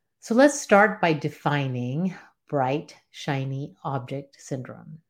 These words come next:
So you may or may not be familiar with this term.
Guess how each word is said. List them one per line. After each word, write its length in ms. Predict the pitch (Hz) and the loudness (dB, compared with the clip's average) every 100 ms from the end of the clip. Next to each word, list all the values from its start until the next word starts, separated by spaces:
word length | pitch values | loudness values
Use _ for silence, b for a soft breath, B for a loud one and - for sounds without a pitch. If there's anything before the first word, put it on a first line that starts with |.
| _ b | _ b
So 160 | - - | -8 -2
you 220 | 170 170 | 0 0
may 500 | 175 165 147 135 208 | 0 0 0 0 0
or 140 | 190 160 | 2 4
may 460 | 160 156 226 339 | 4 4 2 2
not 280 | 302 185 160 | 2 2 0
be 100 | 160 | -4
familiar 520 | 160 139 131 127 127 | -4 -6 -6 -6 -8
with 180 | 127 131 | -8 -12
this 460 | - 160 - - - _ _ | -14 -20 -20 -20 -20 _ _
term. 640 | - 131 127 123 185 285 | -12 -8 -6 -2 -2 -2